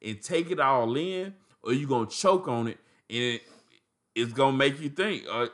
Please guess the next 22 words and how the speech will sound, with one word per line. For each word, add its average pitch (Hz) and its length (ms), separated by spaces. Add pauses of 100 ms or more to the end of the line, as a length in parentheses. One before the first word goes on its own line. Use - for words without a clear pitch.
you 131 200
may 143 220
get 147 260
it 160 80
later 165 300
on, 170 340 (200)
right? 127 240 (220)
You 170 180
may 180 240
spit 175 400
it 180 120
out, 240 260 (380)
but 131 260
you'll 175 200
get, 165 260 (260)
and 139 360
you 165 80
may 170 180
come 190 320
back 240 300
to 127 260
it. - 60